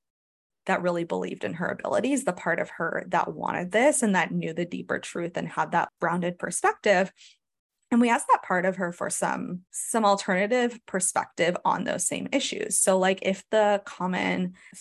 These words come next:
thought pattern and temptation was like, you know, um, "Money is tight, so I need to go ahead and prioritize revenue over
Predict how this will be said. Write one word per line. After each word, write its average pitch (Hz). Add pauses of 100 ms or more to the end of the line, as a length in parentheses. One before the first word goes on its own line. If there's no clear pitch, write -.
thought 165
pattern 170
and 165 (400)
temptation 180
was 160
like, - (420)
you 190
know, 160
um, 165
"Money 190
is 170
tight, 185
so 170
I 170
need 170
to -
go 170
ahead 160
and 165 (320)
prioritize 175
revenue 160
over -